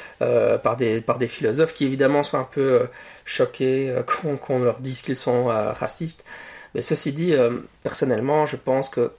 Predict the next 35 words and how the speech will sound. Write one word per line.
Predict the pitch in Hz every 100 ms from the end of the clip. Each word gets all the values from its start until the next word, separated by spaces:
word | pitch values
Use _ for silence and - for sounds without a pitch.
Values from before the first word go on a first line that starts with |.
| -
enfin, | - 131
quand | -
j'ai | 127 139
lu, | 131 143 151
euh, | 123 110 113
l'éditorial | 113 120 123 120 135 131
en | 127
question | 120 - - - 123 131 160 - - - - - -
et | 123 127
les, | 127 123
certains | 120 123 147
des, | 123 123 117
des, | 123 120
des | 135 127 123
articles | 127 - 139
qui | - 127
ont |
été | 117 117 113
faits, | - 127
euh, | 127 120 117 117 - - - - -
euh, | 123 123 - 98 98 110 117 127 - -
en | 113
réponse | 127 117 131 123 123 123 120
ou | 113
en | 120
commentaire | - 131 127 127 135
de | 120
cet | - 117
article, | - - 160
je | 143
dois | 123
dire | 151 160
que, | - 139 -
honnêtement, | 139 117 135 131 135
euh, | 120